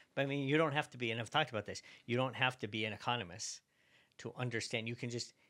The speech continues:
empirically look back at where we've tried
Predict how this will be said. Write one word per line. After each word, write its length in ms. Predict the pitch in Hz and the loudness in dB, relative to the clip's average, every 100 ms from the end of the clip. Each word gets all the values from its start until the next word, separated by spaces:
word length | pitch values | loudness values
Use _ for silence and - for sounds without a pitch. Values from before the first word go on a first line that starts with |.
| _ - | _ -6
empirically 560 | 117 - 135 135 131 | -4 0 0 0 -6
look 240 | 113 113 - | -6 -8 -6
back 460 | 92 80 - - - _ _ _ _ | -6 -6 -12 -20 -20 _ _ _ _
at 500 | 110 98 92 98 - - _ _ - | -4 -4 -4 -8 -12 -14 _ _ 0
where 200 | 123 123 | 2 2
we've 280 | 120 110 - | -2 -6 -8
tried 680 | - 117 107 104 101 104 | -6 -2 0 0 -2 -6